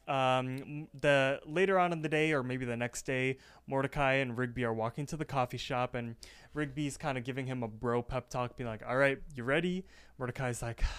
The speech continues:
"I guess." And Rigby says, "Don't worry, man. I'll be there in case if you start to pass out and I have to call the ambulance if you freak out or whatever." And that, that's pretty funny. Um,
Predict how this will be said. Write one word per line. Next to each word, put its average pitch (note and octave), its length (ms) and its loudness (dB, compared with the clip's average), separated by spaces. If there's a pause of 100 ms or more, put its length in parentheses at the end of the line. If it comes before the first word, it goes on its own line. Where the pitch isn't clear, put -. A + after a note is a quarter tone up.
(160)
"I C3+ 100 2
guess." A2 480 -6 (380)
And A#2+ 100 -10
Rigby B2 300 -2
says, A#2 340 -4
"Don't G#3 240 4
worry, C3 220 2
man. C3 340 0 (300)
I'll G3 160 4
be D#3+ 220 2
there D#3 280 4
in C3+ 80 -2
case C#3 280 -2
if - 60 -12
you C3 100 -4
start B2+ 280 -2
to A2+ 220 -2 (320)
pass B2+ 320 2
out A#2+ 280 4
and A2+ 140 -6
I A2+ 40 0
have A#2+ 100 -4
to C3 80 -6
call C3 180 0
the D3 140 0
ambulance A#2 640 -4
if - 160 -16
you G#2+ 40 -18
freak D3 280 -6
out A2 160 -2
or A2 80 -6
whatever." A2+ 480 -4 (600)
And A#2 300 -4 (360)
that, B2+ 200 -2
that's C3 180 0
pretty C3 200 -2
funny. A2+ 500 -6 (500)
Um, A#2 420 -10